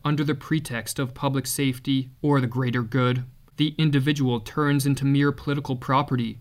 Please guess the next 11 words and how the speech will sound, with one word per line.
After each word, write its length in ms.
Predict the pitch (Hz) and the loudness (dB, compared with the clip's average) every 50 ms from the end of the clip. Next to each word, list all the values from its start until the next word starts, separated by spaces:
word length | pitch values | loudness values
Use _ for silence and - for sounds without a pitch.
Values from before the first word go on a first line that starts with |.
| - - - | -18 -8 -4
which 180 | - 147 143 - - | -4 -4 -4 -4 -2
any 160 | 147 151 151 | -2 0 2
mob 420 | 139 131 127 131 135 131 123 120 123 | 2 4 4 4 4 4 4 2 2
or 140 | 135 139 | 0 0
government 560 | 127 120 135 139 143 135 123 117 113 117 - - - | 0 2 2 2 2 2 0 -2 -2 -2 -4 -4 -2
or 180 | 143 139 131 - - | 0 0 0 0 -2
institution 760 | 151 139 - - 139 127 - 151 143 131 - 139 135 135 135 | -4 -2 -2 -4 -6 -4 0 0 0 0 0 0 -2 0 0
in 180 | 147 143 135 123 | 0 0 0 -2
power 420 | 127 - 143 139 127 113 113 117 | -2 -2 0 0 0 0 -2 -4
can 220 | 113 - - 135 131 | -6 -4 -4 -2 -2
oppress, 640 | 120 127 - - 143 143 120 110 - - - - | -2 -4 -4 -2 -2 -2 -2 -2 -6 -8 -10 -12